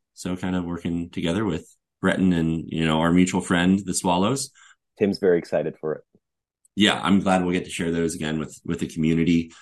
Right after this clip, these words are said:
Speaker 1: Um, that's coming up over the next month. So you can look that up on, you know, cindependent dot org or also on Cincinnati World Cinema. Uh, we will also be screening Sheltered.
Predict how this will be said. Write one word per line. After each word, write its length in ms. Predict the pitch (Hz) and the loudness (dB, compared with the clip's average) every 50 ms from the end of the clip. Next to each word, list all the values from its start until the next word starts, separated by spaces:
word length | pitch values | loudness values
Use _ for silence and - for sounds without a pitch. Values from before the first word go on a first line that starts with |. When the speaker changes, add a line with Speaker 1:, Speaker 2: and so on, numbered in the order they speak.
| _ _ - | _ _ -8
Speaker 1:
Um, 280 | - 69 71 69 69 71 | -4 -2 -2 -2 -2 0
that's 220 | 78 82 82 - | 0 0 -2 -2
coming 220 | - - 87 82 82 | 0 2 2 2 2
up 140 | 80 78 82 | 0 -2 -2
over 160 | 80 73 76 | -6 -6 -6
the 80 | 76 | -6
next 240 | 76 76 71 - - | -6 -6 -6 -6 -6
month. 240 | 82 78 78 78 76 | -4 -4 -4 -4 -4
So 100 | - 80 | -2 -2
you 160 | 82 80 76 | -2 -4 -2
can 300 | - 87 76 73 73 71 - _ _ _ _ _ _ _ _ - | -4 -4 -4 -4 -6 -8 -12 _ _ _ _ _ _ _ _ -12
look 200 | - 82 82 - | -8 -8 -6 -4
that 140 | 85 80 76 | -2 -2 -2
up 120 | - - | -2 -4
on, 420 | 80 76 73 73 73 71 71 69 71 | -4 -4 -4 -4 -4 -4 -4 -6 -6
you 100 | 76 71 | -6 -6
know, 80 | 67 | -8
cindependent 840 | 69 - - 82 78 76 - - 82 80 78 78 78 78 78 78 - _ _ _ - - | -8 -8 -6 -6 -6 -6 -6 -6 -4 -4 -2 -2 -2 -2 -4 -6 -8 _ _ _ -16 -14
dot 300 | 76 - 76 73 76 - - | -8 -4 -4 -2 -4 -4 -4
org 460 | 82 90 87 87 85 85 82 78 - - - | -4 -2 -2 0 -2 -2 -4 -4 -8 -10 -8
or 560 | 78 76 73 71 71 71 71 71 71 71 - _ | -6 -4 -4 -4 -4 -6 -6 -8 -10 -12 -16 _
also 280 | 82 80 - - 78 69 | -10 -8 -6 -6 -4 -4
on 260 | 69 69 71 71 71 69 | -6 -6 -4 -6 -6 -6
Cincinnati 400 | 69 69 69 - 73 73 73 71 | -8 -10 -10 -10 -10 -8 -8 -8
World 220 | - - - - | -8 -8 -8 -6
Cinema. 460 | - 147 147 139 135 131 135 131 - - _ _ _ _ _ _ _ - | -6 -4 -2 -2 -2 -2 -4 -6 -10 -14 _ _ _ _ _ _ _ -12
Uh, 160 | - 71 65 65 | -8 -8 -6 -4
we 140 | 85 90 | -2 -2
will 80 | 85 - | -2 -2
also 320 | - - 95 95 - 101 | -2 -4 -4 -2 -2 -2
be 160 | 82 82 85 82 | -2 -2 -2 -2
screening 600 | - - - - - 85 85 80 78 76 76 76 | -2 -4 -6 -6 -6 -4 -4 -2 -2 -4 -6 -6
Sheltered. 720 | 76 - - - 90 98 113 113 - 143 143 143 147 147 | -10 -12 -12 -8 -8 -8 -8 -6 -6 -6 -6 -4 -6 -8